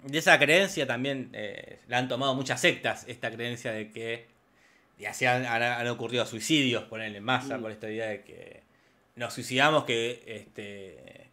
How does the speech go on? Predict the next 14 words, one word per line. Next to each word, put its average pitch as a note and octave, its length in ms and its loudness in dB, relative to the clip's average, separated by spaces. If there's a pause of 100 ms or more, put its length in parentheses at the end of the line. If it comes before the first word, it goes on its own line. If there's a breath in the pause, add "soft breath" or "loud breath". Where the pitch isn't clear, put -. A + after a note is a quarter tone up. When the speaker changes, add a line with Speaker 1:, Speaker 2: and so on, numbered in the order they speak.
Speaker 1:
el A2 240 -6
líder, B2 480 -2 (240)
sea A2 260 -4
quien G#2+ 160 -10
sea, A2 180 -6
nos G#2 140 -8
va G2+ 60 -12
a - 20 -16
llevar. F2+ 300 -12 (720)
Speaker 2:
Y A2+ 360 -4
sí, A#2 280 -8
suerte D3 360 0
con C3 160 0
eso. A2 280 -4